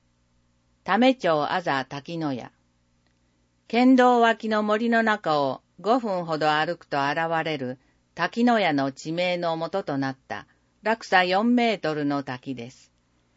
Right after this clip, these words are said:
水が勢いよく流れ落ちる迫力ある様子を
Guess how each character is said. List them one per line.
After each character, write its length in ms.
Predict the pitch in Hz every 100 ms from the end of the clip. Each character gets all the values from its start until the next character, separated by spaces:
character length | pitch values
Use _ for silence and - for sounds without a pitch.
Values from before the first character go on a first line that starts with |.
| _ _ _
水 280 | 180 196 220
が 160 | 220
勢 280 | 214 214 254 254 254
い 40 |
よ 140 | 254
く 160 | 240 170
流 320 | 160 170 214
れ 140 | 208 202
落 140 | 190
ち 160 | 196 180
る 220 | 147 147 _ _
迫 300 | 175 180 233
力 420 | 240 240 233 226
あ 80 | 220
る 160 | 202 165
様 200 | 156 170
子 220 | - 160
を 220 | 156 151